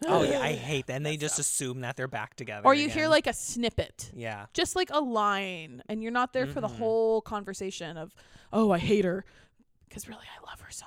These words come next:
Speaker 2: much. I hate how much, I hate that I don't love her more, or something stupid. It's, like, the whole
Speaker 1: Yeah.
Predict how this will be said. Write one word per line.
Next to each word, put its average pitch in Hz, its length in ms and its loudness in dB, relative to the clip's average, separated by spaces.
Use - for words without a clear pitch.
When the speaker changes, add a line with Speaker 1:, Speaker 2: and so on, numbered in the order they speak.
Speaker 2:
much. - 280 -18
I - 20 -18
hate - 300 -4
how - 120 -10
much, 196 140 -6
I 214 100 0
hate 247 280 4
that 226 280 4
I 214 80 2
don't 220 180 -2
love 220 200 2
her 220 120 0
more, 247 760 8
or 196 140 -10
something 190 320 -10
stupid. 185 340 -8
It's, 185 140 -10
like, 185 100 -8
the 185 100 -10
whole 185 220 -12
Speaker 1:
Yeah. 101 320 -6